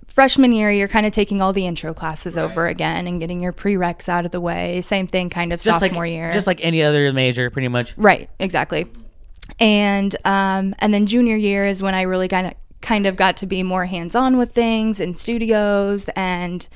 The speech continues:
Speaker 1: yeah. So they were really, really great, and I U offered a ton of awesome resources, and their equipment was, you know, top of the line, and got to network with some of my professors, and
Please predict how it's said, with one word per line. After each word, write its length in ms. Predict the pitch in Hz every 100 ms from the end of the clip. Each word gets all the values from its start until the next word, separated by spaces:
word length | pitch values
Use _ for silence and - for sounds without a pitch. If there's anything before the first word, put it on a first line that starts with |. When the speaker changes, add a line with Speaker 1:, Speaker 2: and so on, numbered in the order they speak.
| - - -
Speaker 1:
yeah. 160 | 160 - - -
So 300 | - 202 185 -
they 120 | 208
were 120 | 208
really, 300 | 208 214 214
really 220 | 185 170
great, 240 | 170 160 165
and 280 | 185 180 175
I 160 | 175 180
U 200 | 175 175
offered 380 | 160 165 170
a 140 | 160 170
ton 480 | - - 196 185 180
of 160 | 170
awesome 360 | - 160 - 165
resources, 840 | 240 254 220 214 - 196 196 190
and 140 | 180 170
their 100 | 165
equipment 600 | - 214 208 196 190 180
was, 180 | 180 165
you 80 | 165
know, 240 | 156 170 -
top 200 | 196 180
of 60 |
the 100 | 175
line, 440 | 175 170 165 170 170
and 300 | 160 175 180 - - - -
got 140 | - -
to 80 | 185
network 360 | 175 170 165
with 80 | 160
some 120 | 175
of 60 | 170
my 120 | -
professors, 1000 | - - 285 294 269 254 240 226 226 -
and 300 | 180 185 190